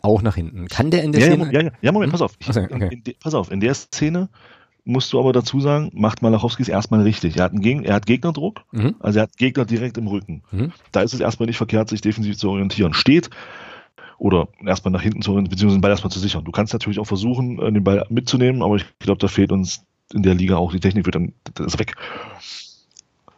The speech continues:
Speaker 2: Wenn Jakobsen in der Szene, wo, wo, ähm, der Ball auf Malachowski gespielt wird, in dem Moment schon startet in Richtung, in Richtung Malachowski,
Speaker 1: Mhm.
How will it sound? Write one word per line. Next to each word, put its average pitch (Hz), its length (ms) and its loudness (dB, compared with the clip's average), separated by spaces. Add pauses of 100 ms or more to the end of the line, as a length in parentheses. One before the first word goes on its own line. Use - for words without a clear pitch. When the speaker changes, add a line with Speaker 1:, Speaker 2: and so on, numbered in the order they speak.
Speaker 2:
Wenn 95 140 4
Jakobsen 135 880 2
in 98 100 -4
der 117 160 2
Szene, 117 460 0
wo, 98 460 -2
wo, 92 340 -2
ähm, 92 160 2
der 92 100 4
Ball 107 140 4
auf 117 100 0
Malachowski 107 440 2
gespielt 92 340 0
wird, - 260 -10 (640)
in 92 140 0
dem 131 140 4
Moment 135 240 0
schon 127 220 0 (100)
startet 113 640 0
in 101 100 0
Richtung, 104 460 0
in 101 180 0
Richtung 98 440 0 (200)
Malachowski, 98 580 0 (220)
Speaker 1:
Mhm. 107 300 -4